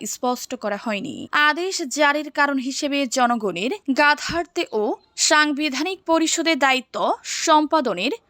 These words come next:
সুবিধার্থে উল্লেখ করা হয়েছে। এর অর্থ হলো এই আদেশের কোনো বাধ্যবাধকতা থাকছে না।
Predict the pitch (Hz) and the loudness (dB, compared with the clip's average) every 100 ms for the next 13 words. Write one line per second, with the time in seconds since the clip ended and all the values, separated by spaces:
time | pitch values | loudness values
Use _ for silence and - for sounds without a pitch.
0 | _ - - 311 294 320 339 339 - 339 | _ -8 0 0 0 2 4 4 2 -2
1 | 269 277 277 - 220 226 214 190 - 247 | 0 0 0 0 -2 0 -4 0 -2 -2
2 | 170 - - _ 277 302 - 285 294 - | -6 -10 -14 _ 2 2 4 4 4 0
3 | 339 320 349 349 262 262 - 247 254 285 | -8 -2 0 0 2 2 4 2 2 -4
4 | 311 269 226 185 233 427 _ - 247 285 | -8 -6 -6 -2 -2 -2 _ -4 2 6
5 | 285 247 294 285 269 262 240 202 208 214 | 4 2 -10 -2 0 -2 -4 -2 -2 -2
6 | 226 - - 240 165 - - _ | -10 -6 -6 -2 -2 -4 -6 _